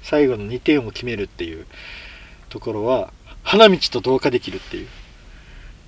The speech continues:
多分あれ、みんなつぶやいてるでしょ。あそこ。<laughs>「左手は添えるだけ」って。だからあそこに自分の声をはめるんですよ。っていう楽しみ方ができるという、もう素晴らしい作り。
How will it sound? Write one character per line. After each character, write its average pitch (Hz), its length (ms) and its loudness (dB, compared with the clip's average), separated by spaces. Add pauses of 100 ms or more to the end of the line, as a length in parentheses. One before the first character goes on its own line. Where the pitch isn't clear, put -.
(600)
多 165 140 6
分 131 160 4
あ 147 100 12
れ、 165 200 8
み 160 140 2
ん 196 80 6
な 202 140 10 (540)
つ - 120 0
ぶ 170 100 12
や 214 80 12
い 208 40 6
て 147 80 4
る 123 80 4
で - 40 -6
し - 60 -6
ょ。 - 160 -12
あ - 60 -4
そ - 140 2
こ。 - 60 0
<laughs> 466 400 12 (400)
「左 175 340 10
手 151 120 4
は 165 80 10
添 151 200 8
え 143 40 8
る 131 80 6
だ 120 120 0
け」 139 100 0
っ - 20 -4
て。 - 200 -12 (500)
だ 175 80 8
か - 80 0
ら 131 120 4
あ 131 40 0
そ - 140 4
こ 180 100 4
に 180 140 2
自 156 160 0
分 185 180 6
の 190 80 8
声 185 180 10
を 139 80 10
は - 180 0
め 147 100 4
る 131 80 2
ん 113 40 -8
で 104 100 -4
す - 100 -12
よ。 - 80 -12 (1000)
っ - 40 -20
て 185 80 10
い 156 80 8
う 131 80 2
楽 143 160 2
し 143 120 -2
み 143 80 2
方 135 140 2
が 131 80 2
で 127 120 0
き - 100 -4
る 110 80 -4
と - 80 -6
い 92 180 -4
う、 92 40 -8
も 123 160 -2
う - 20 -2
素 - 160 -8
晴 120 100 0
ら 120 80 2
し - 140 -4
い 120 80 0
作 - 180 -10
り。 - 120 -10